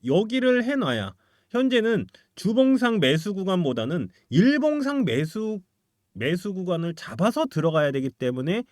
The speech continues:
기준은 명확하게 나와 있다라는 겁니다. 자, 그러면 현재 일봉상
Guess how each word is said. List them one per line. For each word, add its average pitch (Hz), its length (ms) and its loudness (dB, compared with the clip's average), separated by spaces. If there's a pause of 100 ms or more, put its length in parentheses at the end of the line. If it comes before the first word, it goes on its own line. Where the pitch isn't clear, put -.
(140)
기준은 226 720 -2
명확하게 247 720 -2
나와 104 280 -8
있다라는 85 520 -12
겁니다. - 480 -20 (1700)
자, 165 160 2
그러면 202 440 6
현재 156 680 0 (1000)
일봉상 247 720 4